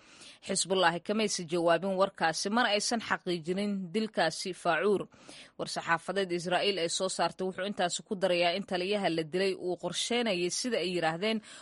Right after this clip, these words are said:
weeraro ka dhaca gudaha Israa'iil. Ugu yaraan sagaal qof ayaa ku dhaawacantay markii bam gacmeed lagu tuuray goob suuqa oo dadku ay aad u buux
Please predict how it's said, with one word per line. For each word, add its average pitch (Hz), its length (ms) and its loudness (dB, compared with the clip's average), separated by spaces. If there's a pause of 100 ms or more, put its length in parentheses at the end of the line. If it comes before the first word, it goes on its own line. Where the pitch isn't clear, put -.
(160)
weeraro 226 340 2
ka 269 100 0
dhaca 180 300 2
gudaha 170 440 -2 (120)
Israa'iil. 160 800 -2 (880)
Ugu 233 180 2
yaraan 285 320 8
sagaal 262 420 8
qof 226 260 2
ayaa 185 280 4
ku - 160 -8
dhaawacantay 175 800 6
markii 214 600 0
bam 202 260 2 (100)
gacmeed 180 720 4
lagu 190 260 -2
tuuray 196 420 2 (480)
goob 254 280 6
suuqa - 400 0
oo 202 160 4
dadku 226 400 -2
ay 185 140 0 (100)
aad 214 300 6
u 208 100 -2
buux 180 220 -6